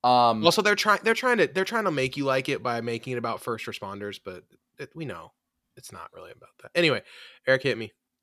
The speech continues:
Speaker 1: Uh, I feel like this was probably a really good bowl had they just put it in an actual bowl game. Uh, Qu-, the Quick Lane Bowl in Detroit.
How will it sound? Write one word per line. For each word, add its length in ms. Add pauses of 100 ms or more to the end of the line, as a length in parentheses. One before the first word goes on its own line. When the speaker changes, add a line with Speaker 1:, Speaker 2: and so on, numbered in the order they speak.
(140)
Speaker 1:
Uh, 260
I 60
feel 280
like 180
this 240
was 180
probably 440
a 60
really 240
good 240
bowl 400
had 140
they 80
just 300
put 180
it 200
in 160
an 180
actual 420
bowl 280
game. 320 (580)
Uh, 240 (140)
Qu-, 360
the 140
Quick 320
Lane 280
Bowl 380
in 100
Detroit. 600